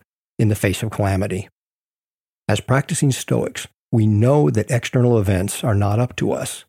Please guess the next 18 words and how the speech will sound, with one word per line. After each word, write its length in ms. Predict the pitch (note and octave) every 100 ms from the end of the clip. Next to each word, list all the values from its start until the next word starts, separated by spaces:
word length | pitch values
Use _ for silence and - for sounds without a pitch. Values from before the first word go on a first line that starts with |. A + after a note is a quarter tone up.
| -
and 120 | G#2+
they 120 | G2+
cannot 420 | G2 - E3+ E3+ D#3+
affect 460 | - - - -
our 120 | B2
moral 320 | G#2 A2 A#2 A2
character, 540 | - A#2 G#2 - A#2+
our 140 | A2+
virtue. 500 | G2 A2 G#2+ - - - _ _ _ _ _ -
Neither 260 | G2 A2+
can 160 | A#2+ C3
they 100 | C3
disrupt 480 | B2+ - D#3+ - B2+
our 80 |
genuine 560 | G#2 F#2+ C3+ C3 G2+ G2+
well-being 600 | G2 G#2 F#2+ C3 G2 F2+
or 80 | F#2
eudaimonia. 760 | F#2+ G2 F#2 F#2+ G2 F2+ F2+